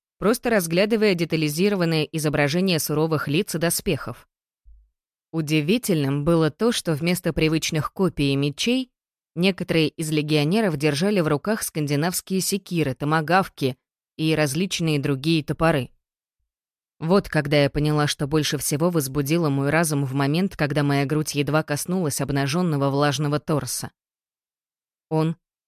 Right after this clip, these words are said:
настоящий воин. Из числа тех, кто, не моргнув глазом, убивает самых отъявленных ублюдков, паразитирующих на слабостях общества.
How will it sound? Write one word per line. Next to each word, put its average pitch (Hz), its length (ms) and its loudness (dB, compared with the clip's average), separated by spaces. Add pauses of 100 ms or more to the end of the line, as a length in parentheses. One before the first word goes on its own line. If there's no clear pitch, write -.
(140)
настоящий 147 800 -2
воин. 135 520 -2 (1300)
Из 160 160 -4
числа 180 400 0
тех, 214 300 0
кто, - 180 -4
не 151 100 0
моргнув 165 480 2
глазом, 170 440 2
убивает 156 520 2
самых 202 440 0
отъявленных 170 840 0
ублюдков, 156 720 -2 (340)
паразитирующих 175 840 2
на 147 100 0
слабостях 160 600 -2
общества. 131 580 -6